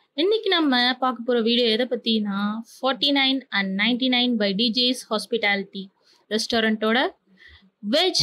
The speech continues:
ஃபேமிலி கிரேவிங் பாக்ஸ், அதோட அன்பாக்சிங் தான் பார்க்க போறோம்.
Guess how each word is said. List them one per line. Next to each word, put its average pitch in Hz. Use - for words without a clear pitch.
ஃபேமிலி 254
கிரேவிங் 240
பாக்ஸ், -
அதோட 208
அன்பாக்சிங் 226
தான் 214
பார்க்க 196
போறோம். 233